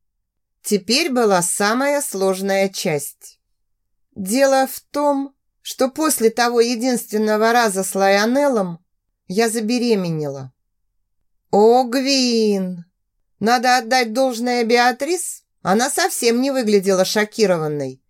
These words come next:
и взяла руку Гвин в свою. Я предполагаю, что все стало еще хуже, чем было. Да, конечно. Я бы сама долго об этом не знала, если бы не моя горничная. До того, как поступить на службу к нам,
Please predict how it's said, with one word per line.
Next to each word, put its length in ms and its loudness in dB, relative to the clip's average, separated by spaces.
и 100 2
взяла 400 2
руку 240 -4
Гвин 300 2
в 60 -8
свою. 600 -2
Я 380 0
предполагаю, 840 2
что 240 0
все 220 -2
стало 340 0
еще 400 0
хуже, 380 -4
чем 320 -2
было. 420 0
Да, 340 0
конечно. 920 -4
Я 200 0
бы 120 0
сама 340 2
долго 460 0
об 100 2
этом 300 2
не 100 2
знала, 380 2
если 380 0
бы 120 2
не 140 4
моя 340 4
горничная. 880 -4
До 140 2
того, 300 -2
как 220 -6
поступить 500 -6
на 180 0
службу 440 -4
к 80 -8
нам, 300 0